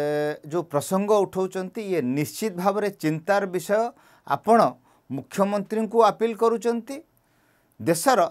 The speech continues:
ସଂସଦ ଆଗରେ ଧାରଣା ଦେବା ପର୍ଯ୍ୟନ୍ତ, ଜଣାଇବା ପର୍ଯ୍ୟନ୍ତ କଥା କହୁଛନ୍ତି।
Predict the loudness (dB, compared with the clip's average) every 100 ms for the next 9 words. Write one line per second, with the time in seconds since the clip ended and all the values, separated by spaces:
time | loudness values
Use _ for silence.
0 | -2 -14 0 0 0 0 0 2 2 2
1 | 4 2 0 0 2 2 2 0 0 0
2 | -6 -4 -8 -6 -6 -4 -2 0 -2 -2
3 | -8 -8 -10 -10 -10 -12 -10 -10 -8 -10
4 | -12 -18 _